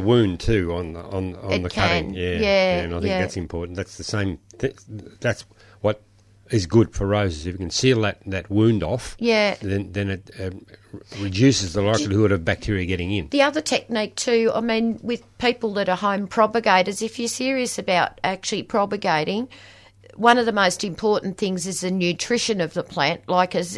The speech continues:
Speaker 1: as long as your plant's well fed. And the
Speaker 2: Yeah.
Speaker 1: other thing is to make
Speaker 2: Yeah.
Speaker 1: sure that your plant has been watered the day before. If you do that to, uh,
Speaker 2: Mm-hmm.
Speaker 1: allow all the moisture and try and
Speaker 2: Mm.
Speaker 1: get your cuttings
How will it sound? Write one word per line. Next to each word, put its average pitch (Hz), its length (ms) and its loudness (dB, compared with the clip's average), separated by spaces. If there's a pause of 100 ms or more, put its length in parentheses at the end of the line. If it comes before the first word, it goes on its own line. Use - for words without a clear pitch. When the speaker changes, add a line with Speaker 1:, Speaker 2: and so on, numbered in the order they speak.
(120)
Speaker 1:
as - 160 -10
long 214 180 2
as 220 80 -2
your 214 100 -6
plant's - 460 -4
well 165 280 0
fed. 180 440 0 (300)
And 196 180 2
the 190 60 0
Speaker 2:
Yeah. 208 140 4
Speaker 1:
other 254 120 2
thing 190 260 -4
is 180 120 -6
to 196 100 -6
make 208 240 -2
Speaker 2:
Yeah. - 40 -8
Speaker 1:
sure 180 280 0
that - 140 -4
your 156 120 -6
plant 175 360 -4
has 165 140 -10
been 180 400 0
watered 190 680 -2 (880)
the 190 140 -2
day 180 280 6
before. 165 560 -2
If 165 160 -6
you 214 160 0
do 190 280 0
that 160 320 0
to, 180 240 -4
uh, 175 60 0
Speaker 2:
Mm-hmm. 92 460 -6
Speaker 1:
allow 180 400 4
all 180 180 2
the 175 120 -4
moisture 180 400 -2
and 190 240 -4
try 180 260 -2
and 165 80 -4
Speaker 2:
Mm. - 60 -8
Speaker 1:
get - 160 -2
your 165 100 -4
cuttings 165 560 -4